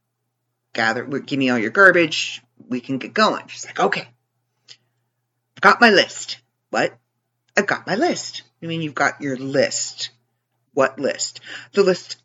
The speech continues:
of all the things that we have to do before we can go." "Did we not do that yesterday, Mom?"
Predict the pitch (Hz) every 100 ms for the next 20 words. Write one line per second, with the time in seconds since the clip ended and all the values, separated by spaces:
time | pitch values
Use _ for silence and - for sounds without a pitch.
0 | _ _ - 202 170 175 190 165 - 170
1 | 139 - 180 208 151 131 147 135 143 170
2 | - _ _ _ _ _ _ _ _ _
3 | _ _ _ _ _ _ _ _ _ _
4 | _ _ _ _ _ _ _ _ _ 175
5 | 170 202 196 240 247 262 269 302 285 277
6 | - 175 139 127 107 117 233